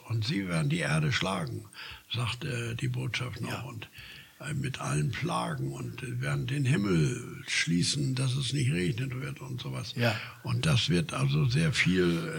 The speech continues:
Speaker 1: äh, sehr viel
Speaker 2: Aufmerksamkeit mit sich
Speaker 1: Aufmerksamkeit,
Speaker 2: bringen.
Speaker 1: ja, ja.
Speaker 2: Ja, sie werden,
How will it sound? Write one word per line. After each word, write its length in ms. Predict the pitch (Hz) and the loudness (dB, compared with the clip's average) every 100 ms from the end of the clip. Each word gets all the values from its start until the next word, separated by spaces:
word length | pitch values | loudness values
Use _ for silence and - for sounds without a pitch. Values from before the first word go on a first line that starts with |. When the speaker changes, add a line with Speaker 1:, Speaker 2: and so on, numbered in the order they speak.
| 80 82 80 71 67 | 0 0 0 -2 -4
Speaker 1:
äh, 240 | - - - | -8 -8 -2
sehr 200 | 78 76 | 0 0
viel 520 | - 85 80 76 - - - - - | 0 2 2 2 -2 -12 -20 -12 -4
Speaker 2:
Aufmerksamkeit 920 | 117 113 113 - - 104 113 165 - | -2 0 0 0 -2 -2 2 4 4
mit 180 | 120 - | 2 4
sich 140 | - | 4
Speaker 1:
Aufmerksamkeit, 540 | 80 - - 73 - - | 2 2 2 2 -2 -2
Speaker 2:
bringen. 120 | - | 0
Speaker 1:
ja, 140 | 76 | 4
ja. 320 | 82 69 - - - | 4 4 0 -4 0
Speaker 2:
Ja, 140 | 151 | 4
sie 160 | 147 147 | 6 6
werden, 320 | 160 165 | 4 4